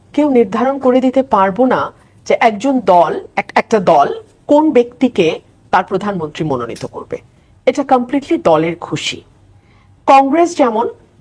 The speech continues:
যখন পাওয়ারে গেছে, সোনিয়া গান্ধী দেখেছে যে মানুষ, আহ, খুব কমফোর্টেবল না, তার দলের মধ্যেও কিছু ডিসকমফোর্ট আছে, উনি সরে গিয়ে উনি ওনার দলেরই আরেকজনকে মনোনীত করেছেন। আমরা যদি ব্রিটেনের দিকে তাকাই,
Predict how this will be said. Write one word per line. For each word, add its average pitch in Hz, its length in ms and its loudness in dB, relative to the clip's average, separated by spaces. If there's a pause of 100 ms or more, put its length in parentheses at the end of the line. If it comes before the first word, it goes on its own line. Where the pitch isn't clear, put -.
(960)
যখন 285 380 2
পাওয়ারে 247 460 2
গেছে, 247 360 -2 (640)
সোনিয়া 269 360 4
গান্ধী 262 340 4
দেখেছে 269 520 0
যে 220 220 0 (320)
মানুষ, 330 500 2
আহ, 220 220 6 (220)
খুব 226 220 -4
কমফোর্টেবল 233 520 2
না, 214 160 4
তার 233 180 2
দলের 202 280 4
মধ্যেও 277 260 0
কিছু 262 160 0
ডিসকমফোর্ট 220 600 -2
আছে, 247 220 -2 (260)
উনি 453 200 4
সরে 339 280 0
গিয়ে 311 180 2
উনি 320 220 2
ওনার 294 240 4
দলেরই 247 280 2
আরেকজনকে 151 480 -2
মনোনীত 120 420 -10
করেছেন। - 440 -14 (1500)
আমরা 277 160 0
যদি 349 440 4
ব্রিটেনের 277 500 2
দিকে 202 220 0
তাকাই, 170 460 -4